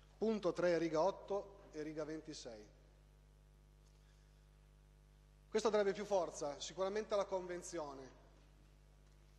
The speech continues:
La seconda, la sec-, la seconda emendamento è quello di inserire l'istituzione di un tavolo di garanzia composto da amministratori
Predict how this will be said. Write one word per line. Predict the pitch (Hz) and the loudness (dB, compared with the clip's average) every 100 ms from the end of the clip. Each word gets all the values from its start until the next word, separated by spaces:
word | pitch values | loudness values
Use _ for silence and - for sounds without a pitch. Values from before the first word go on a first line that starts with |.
| - - - - - - - - - - - - - - - - - - - | -20 -20 -20 -20 -20 -20 -20 -20 -20 -20 -20 -20 -20 -20 -20 -20 -20 -20 -6
La | - 190 | 2 4
seconda, | - 220 233 220 190 180 | 4 4 4 4 2 2
la | 175 | 2
sec-, | - 190 185 | 2 2 4
la | 185 | 2
seconda | - 180 214 226 208 | 2 2 2 4 4
emendamento | 185 190 208 214 233 226 | 4 4 4 4 4 2
è | 202 | 4
quello | 202 | 4
di | 185 208 | 4 0
inserire | 202 220 214 196 151 135 127 - - - - - - - - - - - - - | 2 4 4 2 0 -2 -8 -14 -20 -20 -20 -20 -20 -20 -20 -20 -20 -20 -20 -10
l'istituzione | 202 202 247 247 - 208 | -6 -2 0 2 4 4
di | 190 | 4
un | 196 | 2
tavolo | 190 214 214 214 | 4 4 6 4
di | 190 | 2
garanzia | 185 185 180 - 127 123 - - - - - - - - - - - - - - - - - - - - - - - | 0 2 0 -4 -8 -12 -16 -20 -20 -20 -20 -20 -20 -20 -20 -20 -20 -20 -20 -20 -20 -20 -20 -20 -20 -20 -20 -20 -2
composto | 196 196 233 220 196 | 2 2 2 2 2
da | 175 | 4
amministratori | 160 160 151 143 - 165 151 | 4 2 -2 -2 2 2 2